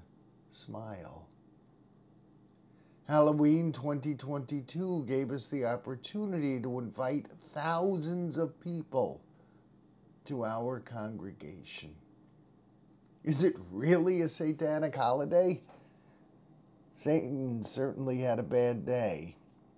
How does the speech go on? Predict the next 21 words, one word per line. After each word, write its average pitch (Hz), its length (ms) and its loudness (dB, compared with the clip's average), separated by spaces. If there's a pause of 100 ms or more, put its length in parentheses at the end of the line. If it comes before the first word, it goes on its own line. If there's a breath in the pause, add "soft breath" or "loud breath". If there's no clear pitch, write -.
(1700 loud breath)
My 254 260 6
only 156 260 8
concern 131 680 2
is 117 200 2
that 127 260 6
it 127 160 -4
took 151 180 -4
a 123 120 4
holiday 143 600 2
to 117 120 0
get 113 180 0
us 127 180 -6
out 139 200 0
of 131 160 0
our 127 380 4
building 123 840 2
to 120 340 -4
talk 139 420 -4
to 127 180 -2
our 131 260 -2
neighbors. 127 880 0